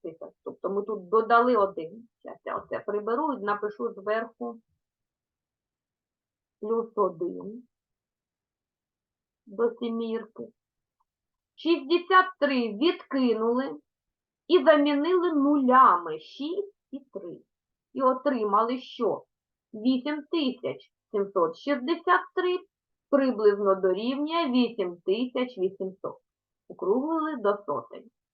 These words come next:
Далі, е, наступні приклади. Округлюємо. Вісімсот вісімдесят чотири.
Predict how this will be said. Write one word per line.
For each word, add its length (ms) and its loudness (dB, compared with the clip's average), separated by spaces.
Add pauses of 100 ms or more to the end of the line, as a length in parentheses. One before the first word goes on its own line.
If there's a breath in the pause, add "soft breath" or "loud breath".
(760)
Далі, 440 6
е, 100 -8 (1500)
наступні 680 -2
приклади. 720 -4 (1120)
Округлюємо. 840 -6
Вісімсот 600 0
вісімдесят 920 2 (160)
чотири. 720 -2